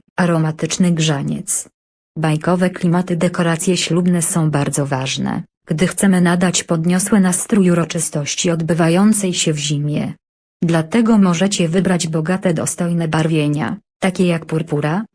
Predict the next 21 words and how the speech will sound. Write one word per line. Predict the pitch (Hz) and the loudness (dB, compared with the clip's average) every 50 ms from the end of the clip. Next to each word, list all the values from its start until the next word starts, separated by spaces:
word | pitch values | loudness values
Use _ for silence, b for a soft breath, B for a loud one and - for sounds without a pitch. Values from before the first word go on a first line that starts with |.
| _ _ - | _ _ -10
fiolet | - - 180 170 170 165 160 160 | -4 -2 -2 0 0 -2 -2 -2
czy | - - 190 | -2 -2 -2
granat. | 170 160 156 156 147 143 143 143 151 156 - - - - - _ _ _ _ _ _ _ _ - | 0 0 0 0 0 0 0 -2 -4 -6 -8 -12 -18 -20 -20 _ _ _ _ _ _ _ _ 2
Nowoczesny | 180 180 180 175 165 165 160 - 185 175 - - 202 196 | 4 4 4 4 2 0 -2 -2 -4 -2 0 2 4 4
niebieski, | 180 165 160 151 151 143 139 143 - - - - - 165 156 180 - _ _ _ - | 4 4 2 0 0 -2 -2 -2 -2 -4 -6 -6 -6 -6 -6 -8 -10 _ _ _ -2
popielaty, | 185 175 175 - 180 165 151 139 - - - 139 143 156 - _ _ _ - | -2 -2 0 0 0 0 0 -2 -4 -6 -6 -6 -6 -6 -8 _ _ _ -6
srebrny | - - - 151 147 139 135 143 151 175 175 175 165 | -4 -2 0 0 0 0 -2 -2 -2 0 0 0 0
i | 160 151 | 0 0
biały | 156 180 175 170 170 165 | 0 0 0 0 0 -2
kolor | - 170 165 165 156 156 | -2 -2 -2 0 0 0
można | 156 147 156 147 151 160 160 160 | 0 -2 -2 -4 -2 -2 -2 0
zastosować | 156 156 147 - - - 170 151 - 185 185 185 185 165 160 165 | 0 0 -2 -2 -2 -4 -4 -2 0 0 0 0 0 0 0 0
dla | 156 175 175 175 | 0 0 0 0
podkreślenia | 170 175 170 175 - - 170 160 - - 185 190 190 185 175 175 | 0 -2 -4 -6 -4 -6 -6 -4 -2 0 0 2 2 2 2 2
zimowego | 175 180 185 170 165 160 165 185 180 175 165 | 4 4 4 4 2 2 0 0 0 0 -4
klimatu, | 160 - - 170 156 147 143 143 - - 131 151 170 180 - _ _ _ - | -4 -2 0 0 2 2 0 -2 -4 -6 -8 -8 -8 -10 -12 _ _ _ 2
natomiast | 175 175 175 208 214 220 220 208 196 - - - - - | 2 2 4 4 4 4 4 4 2 0 -4 -6 -6 -2
tradycjonaliści | 190 185 165 170 165 165 - 180 170 165 160 156 147 147 139 - - - - 160 | 0 0 2 0 0 0 0 0 2 2 2 2 2 0 0 -2 -2 -4 -4 -4
korzystają | 156 175 165 160 160 160 - - - 180 175 175 170 165 160 | -2 -2 0 0 0 0 -2 -2 -2 -2 -2 0 0 0 -2
z | - - | -4 -2
pomarańczowych, | - 196 185 185 175 170 165 165 156 - 151 139 135 135 139 160 160 - - | 0 2 2 2 2 2 0 -2 -2 -2 -4 -6 -6 -6 -8 -8 -10 -12 -16